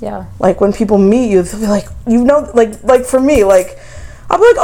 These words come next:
Speaker 2: yeah, I know how to do that." They're like, "You what?" <laughs> Like, "You know
Speaker 1: Yeah.
Speaker 2: how to do this random obscure thing?" I'm like, "Yeah, I got bored one day and decided to look it up, and now I know how to knit." <laughs> Like,
Speaker 1: Yeah.
Speaker 2: or whatever, you know?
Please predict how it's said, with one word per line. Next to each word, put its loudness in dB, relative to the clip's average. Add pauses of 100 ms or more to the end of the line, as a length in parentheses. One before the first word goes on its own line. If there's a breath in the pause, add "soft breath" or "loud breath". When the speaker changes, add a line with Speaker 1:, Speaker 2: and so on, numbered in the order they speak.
(140)
Speaker 2:
yeah, 6
I 2
know 4
how 2
to 0
do 0
that." 4
They're 2
like, 4
"You 2
what?" 4
<laughs> -
Like, 4
"You 6
know 6
Speaker 1:
Yeah. 6
Speaker 2:
how 6
to -4
do 2
this 0
random 2
obscure 2
thing?" 0
I'm 0
like, -2
"Yeah, -4
I 4
got -2
bored 6
one 6
day 6
and 2
decided 2
to 2
look 4
it 8
up, 4
and 2
now 6
I 4
know 4
how 2
to -2
knit." -4
<laughs> 0
Like, 4
Speaker 1:
Yeah. 0
Speaker 2:
or 2
whatever, 2 (480 loud breath)
you 2
know? 0